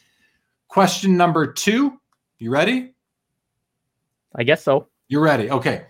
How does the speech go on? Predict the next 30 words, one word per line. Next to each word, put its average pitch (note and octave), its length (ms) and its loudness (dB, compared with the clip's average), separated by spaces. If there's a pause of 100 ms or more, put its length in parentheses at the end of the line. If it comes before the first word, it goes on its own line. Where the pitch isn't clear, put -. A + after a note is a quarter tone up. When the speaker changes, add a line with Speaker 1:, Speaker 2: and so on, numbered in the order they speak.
Speaker 2:
<laughs> C#3 100 -2
Speaker 1:
What G3 320 0
is E3 180 0
your, E3+ 220 2
what F#3 160 0
is G3+ 100 -2
the F#3+ 80 -6
card E3+ 440 2
that's D3+ 180 -8
hi-, B2 300 -8
highest F3 400 0
on E3+ 100 -2
your D3+ 140 -2
want C#3 260 2
list C3+ 240 -10
right C3 140 -6
now A#2 160 -4
that A#2 160 -8
is A#2 240 -10
attainable? A#2 680 -8 (3750)
Speaker 2:
It E3+ 140 0
would F3 180 4
be E3+ 180 0
the D#3 140 2
two G3+ 240 -2
thousand F3+ 540 2 (400)
two, D#3+ 260 -2
two F3 200 -8
thousand D#3+ 520 0
three C#3+ 500 -4